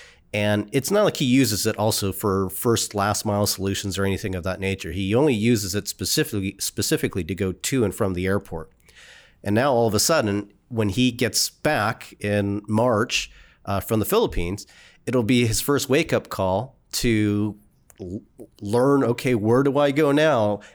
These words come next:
Uh, wh-, where are the signs that I have to take this particular shuttle? And is this the green bus? Because that one's fully green. This one has green signs on it. So is that the same as the green bus?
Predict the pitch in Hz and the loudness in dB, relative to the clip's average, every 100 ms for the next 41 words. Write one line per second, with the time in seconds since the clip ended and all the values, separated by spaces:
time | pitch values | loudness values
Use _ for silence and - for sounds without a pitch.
0 | - 107 101 117 107 117 110 143 151 143 | -12 -10 -8 -2 0 2 2 4 2 2
1 | 143 - 160 156 120 120 110 107 110 110 | 2 2 2 4 4 2 2 0 2 2
2 | 117 117 120 110 - 131 113 104 127 135 | 0 -2 0 0 0 -2 -2 -2 -2 0
3 | 143 147 147 143 139 - 143 151 160 113 | -2 -2 -2 0 0 0 2 2 2 2
4 | 110 104 - - - 120 104 104 127 160 | 0 -2 -8 -20 -4 -2 -2 -2 0 0
5 | - - 143 120 107 151 160 139 139 135 | 0 -2 -2 0 0 2 2 2 0 0
6 | 127 - 127 113 - - - - - 147 | -4 0 0 0 -4 -16 -20 -10 -2 -2
7 | - 190 151 - 190 208 202 117 123 147 | 2 2 2 2 2 2 2 0 2 2
8 | 170 202 - 117 127 - 170 135 139 127 | 2 0 -4 0 0 2 2 2 0 0
9 | 101 135 156 139 - - 202 247 254 131 | -2 0 2 4 2 0 2 2 4 2
10 | 101 92 92 92 110 - 127 123 123 104 | 2 0 0 -2 -2 0 2 2 0 0
11 | 156 160 139 - 151 196 143 113 101 110 | 0 2 0 0 2 2 2 2 0 -4
12 | 92 117 120 107 117 175 92 117 - | -4 -2 0 0 0 0 -2 -4 -6